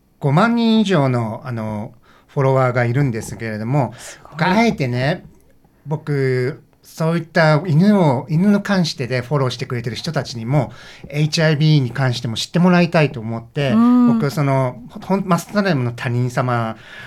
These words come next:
Speaker 2: うん。
Speaker 1: 五、五万人のフォロワーに、「僕、エイチアイビーです」と、
Speaker 2: うん。
Speaker 1: あの、ディスクローズしたんですね。で、「見てくれ」と。
Speaker 2: うん。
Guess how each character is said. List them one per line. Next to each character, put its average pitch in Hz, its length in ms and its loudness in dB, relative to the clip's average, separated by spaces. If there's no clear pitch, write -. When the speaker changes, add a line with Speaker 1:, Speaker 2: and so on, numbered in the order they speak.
Speaker 2:
う - 20 -10
ん。 196 40 -6
Speaker 1:
五、 151 220 2
五 139 100 -2
万 147 240 4
人 143 280 2
の 135 240 2
フ 147 120 -4
ォ 143 40 2
ロ 139 140 2
ワ 135 120 2
ー - 20 0
に、 143 160 0
「僕、 123 200 -6
エ 127 80 0
イ 147 40 -2
チ 151 120 -2
ア 143 60 2
イ 139 60 0
ビ 143 100 -2
ー - 20 0
で 117 120 -6
す」 - 100 -16
と、 104 160 -14
Speaker 2:
う 180 60 -6
ん。 190 280 0
Speaker 1:
あ 143 100 0
の、 123 420 -2
デ 123 80 -8
ィ - 20 -6
ス - 100 -12
ク - 80 -4
ロ 123 120 0
ー - 40 -2
ズ - 80 -8
し - 60 -14
た 127 120 -2
ん 113 40 -4
で 104 80 -6
す 104 100 -14
ね。 151 200 -6
で、 123 460 -2
「見 170 100 -2
て 156 100 0
く 139 100 -4
れ」 123 140 0
と。 107 220 -10
Speaker 2:
う 196 60 -6
ん。 202 720 0